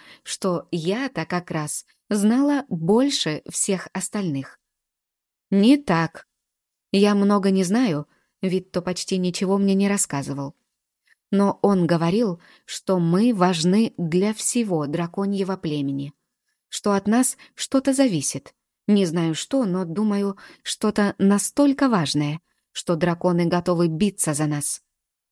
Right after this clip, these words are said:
И еще он сказал, что я особенная. "Уно тоже мне так говорил", кивнула Ками, "что я особенная". "А мне Гардо", вздохнула Алиса.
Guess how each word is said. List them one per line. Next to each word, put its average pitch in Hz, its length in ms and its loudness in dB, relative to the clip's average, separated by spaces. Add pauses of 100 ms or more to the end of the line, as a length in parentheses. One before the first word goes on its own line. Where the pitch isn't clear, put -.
(220)
И 190 60 0
еще 175 360 0
он 165 140 2
сказал, 180 420 0
что 170 280 -4
я 190 360 0 (240)
особенная. 151 840 -2 (840)
"Уно 208 260 4
тоже 196 340 0
мне 196 200 0
так 196 220 -6
говорил", 202 500 -4 (140)
кивнула 160 420 -4
Ками, 143 400 -10 (380)
"что - 240 -4
я 226 220 0
особенная". 147 840 -4 (680)
"А 202 140 -2
мне 214 360 2
Гардо", 175 640 -2 (260)
вздохнула 151 680 -4
Алиса. 143 480 -10